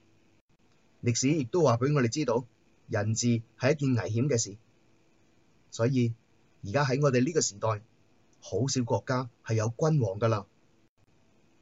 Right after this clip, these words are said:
雖然有啲國家仍然有君主制度，但係其實佢哋嘅皇帝係有名無實嘅。從而亦都證明咗呢種治理國家嘅方法並唔理想。噉有冇最好嘅方法呢？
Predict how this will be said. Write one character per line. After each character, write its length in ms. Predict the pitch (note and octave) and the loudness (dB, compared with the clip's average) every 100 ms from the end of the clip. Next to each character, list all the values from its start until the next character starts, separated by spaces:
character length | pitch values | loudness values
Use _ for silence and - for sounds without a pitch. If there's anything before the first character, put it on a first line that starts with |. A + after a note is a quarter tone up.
| _ _ - | _ _ -4
雖 180 | - | 0
然 80 | F3 | 2
有 100 | B2 | 2
啲 80 | D#3+ | 4
國 140 | E3 | 2
家 160 | D3 F3+ | 2 0
仍 180 | D#3 A#2 | 0 0
然 160 | A2+ | 0
有 100 | A2+ | 0
君 220 | A#2 F#3 E3+ D3 | 0 -2 -4 -2
主 80 | D#3 | -2
制 80 | B2 | 0
度， 200 | A2 A#2 - _ _ _ _ _ _ | -2 -6 -10 _ _ _ _ _ _
但 140 | - A#2 | -6 -4
係 60 | B2 | 0
其 60 | A#2+ | 0
實 140 | C3 | 0
佢 120 | D3+ | 2
哋 100 | C#3+ | 4
嘅 120 | C#3 | 6
皇 180 | C3 A2 | 4 0
帝 220 | A#2+ C3+ - - | 0 -2 -6 -8
係 120 | A2 | -8
有 160 | G#2 | -2
名 240 | A2 G#2+ F#2+ | 0 0 -2
無 140 | F#2 | -8
實 160 | G2 F#2 | -8 -6
嘅。 200 | - C3+ - _ _ _ _ _ _ _ _ _ _ _ _ _ | -2 -2 -4 _ _ _ _ _ _ _ _ _ _ _ _ _
從 160 | - A2 | -6 -2
而 100 | A2+ | 2
亦 160 | A#2 C3+ | 2 4
都 100 | G#3 | 2
證 160 | E3+ | 2
明 160 | D#3+ A2+ | 2 2
咗 240 | B2 D3+ - _ _ _ | 4 2 0 _ _ _
呢 180 | F3 F#3 | -6 0
種 220 | C3 D3 | 2 2
治 200 | - C#3 | 0 0
理 120 | C#3 | 0
國 160 | C#3 C#3+ | 2 -2
家 160 | - | 2
嘅 80 | D#3 | 2
方 180 | B2 D#3 | 2 -2
法 220 | D3 A#2 - _ - | 0 -2 -4 _ 0
並 240 | A#2 G#2 | 0 0
唔 40 | |
理 120 | G2+ G#2 | -2 -2
想。 280 | - G#2 B2 _ _ _ _ _ _ _ _ _ _ - _ | -4 -6 -12 _ _ _ _ _ _ _ _ _ _ -20 _
噉 160 | - B2+ | -2 2
有 100 | C#3+ | 2
冇 200 | C3+ B2 | 2 2
最 220 | B2 D3+ | 2 2
好 80 | C#3+ | 4
嘅 180 | C#3+ F3+ | 4 2
方 180 | F#3 F3+ | 2 -2
法 120 | D3+ | -2
呢？ 140 | F#3+ | -4